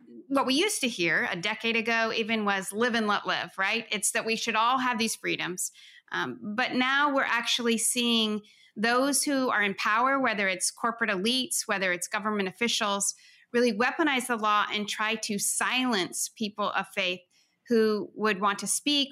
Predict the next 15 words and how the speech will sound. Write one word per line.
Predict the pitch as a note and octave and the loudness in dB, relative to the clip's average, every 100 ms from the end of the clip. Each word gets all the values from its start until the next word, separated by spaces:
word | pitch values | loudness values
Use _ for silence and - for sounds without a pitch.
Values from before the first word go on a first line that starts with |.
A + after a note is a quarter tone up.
| C4+ | 0
or | A3 | 0
live | G3+ G3+ | 2 0
out | G3 G3+ G3+ | 0 0 0
their | F#3+ | -2
beliefs, | F3+ F#3 F3+ F3+ - - - | -2 -2 -2 -2 -4 -6 -8
um, | F3 E3+ F3 | -8 -8 -4
in | A3 | 0
a | G#3 | 0
way | G3 F#3+ G3 | 2 0 0
that | G3 | 0
is | F#3 F3+ - | 0 0 -2
honoring | - F#3+ G3+ G3+ | 0 2 4 2
to | G3 | 0
God | F3+ F3+ C#4 D4+ | -2 0 2 2
and, | A#3 G#3 | 0 0